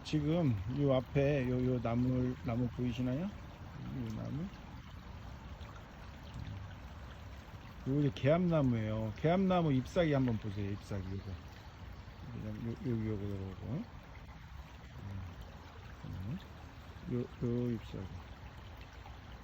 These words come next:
요 잎사귀 보면 잎이 이렇게 뾰족하죠, 끝이? 개암나무는 이렇게 생겼습니다. 이렇게 뾰족한 무슨 그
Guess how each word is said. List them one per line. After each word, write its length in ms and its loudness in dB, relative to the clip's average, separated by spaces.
요 240 8
잎사귀 400 6
보면 360 6
잎이 220 6
이렇게 300 6
뾰족하죠, 840 4
끝이? 480 2
개암나무는 500 6
이렇게 180 4
생겼습니다. 560 2
이렇게 340 0
뾰족한 500 6
무슨 540 6
그 280 0